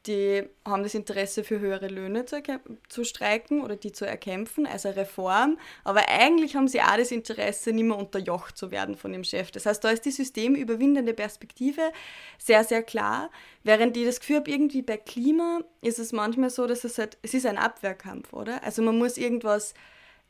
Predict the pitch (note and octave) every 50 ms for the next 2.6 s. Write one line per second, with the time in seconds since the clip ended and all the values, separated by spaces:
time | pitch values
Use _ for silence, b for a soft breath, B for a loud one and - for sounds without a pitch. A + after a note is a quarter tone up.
0 | _ _ _ _ _ _ _ _ - G#3+ G#3 F3+ G#3 F#3+ G3 A3 C#4 C#4+ - -
1 | D#4 D#4 C4 B3+ B3 - - G3+ A3 A#3+ B3+ D4+ D4+ - B3 G#3+ A#3 G#3 A3 A#3+
2 | C4 C#4 - - C4+ C4 C4 A#3+ A3+ G#3+ G#3+